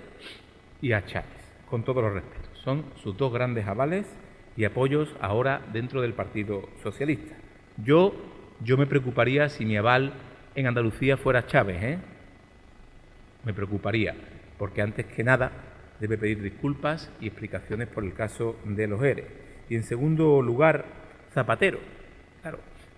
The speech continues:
aquí sí tiene sentido. Yo creo que Zapatero es perfectamente el origen del sanchismo, porque como decía, sanchismo es no decir la verdad, es mentir. Claro, el primero que empezó a mentirnos a los españoles fue él.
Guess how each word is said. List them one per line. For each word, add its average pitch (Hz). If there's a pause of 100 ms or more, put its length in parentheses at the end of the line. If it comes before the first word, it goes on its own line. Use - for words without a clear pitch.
(100)
aquí 120
sí 185
tiene 131
sentido. 98 (400)
Yo 143
creo 175
que 160
Zapatero 147
es 156
perfectamente 139 (380)
el 110
origen 131
del 135
sanchismo, 101 (520)
porque 113
como 104
decía, 151
sanchismo 135
es 143
no 127
decir 117
la 110
verdad, 156 (600)
es 139 (180)
mentir. 101 (560)
Claro, 135 (200)
el 117
primero 135
que 175
empezó 151
a -
mentirnos 139
a 127
los 120
españoles 139 (360)
fue 139
él. 151